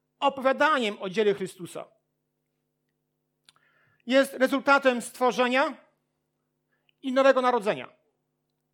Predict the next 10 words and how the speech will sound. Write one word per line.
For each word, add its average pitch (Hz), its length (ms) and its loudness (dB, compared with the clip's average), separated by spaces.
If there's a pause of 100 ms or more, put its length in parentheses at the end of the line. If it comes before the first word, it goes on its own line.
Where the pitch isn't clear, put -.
(1040)
stylem 220 440 -4
życia 170 460 -6 (500)
oraz 208 380 0 (200)
zbliżaniem 190 640 -4
się 175 180 -12
do 165 100 -6
Boga. 147 280 -12 (1200)
Uwielbienie 285 400 0
to 269 100 0
czynność, 247 680 -4